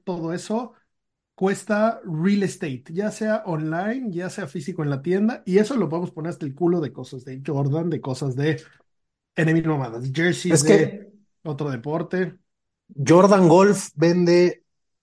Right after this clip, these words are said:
Speaker 2: un mundo.
Speaker 1: Justo, ya, ¿para qué coños hacemos, eh, más? Pero bueno, ya, ya, ya lo iremos viendo. Eh, vamos a, vamos a cambiar de tema.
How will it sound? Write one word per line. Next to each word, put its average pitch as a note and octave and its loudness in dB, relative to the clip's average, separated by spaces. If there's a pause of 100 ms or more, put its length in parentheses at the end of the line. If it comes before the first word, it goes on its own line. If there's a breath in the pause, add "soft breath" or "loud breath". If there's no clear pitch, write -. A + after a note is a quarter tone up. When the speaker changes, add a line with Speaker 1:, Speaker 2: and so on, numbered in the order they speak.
(800)
Speaker 2:
un F3+ 2
mundo. F3+ 4 (1200)
Speaker 1:
Justo, A#2+ -8
ya, D#3 -2
¿para C3+ -8
qué D3+ -10
coños E3 -2
hacemos, D3 -8 (540)
eh, B2 -10 (140)
más? D3 -6
Pero G3+ 2
bueno, C4 2
ya, C4 0
ya, B3+ 0
ya A#3+ 0
lo A#3+ 6
iremos E3+ 4
viendo. C#3+ -6 (380)
Eh, F#3 2 (720)
vamos F#3 -6
a, F#3 -4
vamos F3+ -6
a E3 -8
cambiar D#3+ -4
de D3+ -4
tema. F3+ -2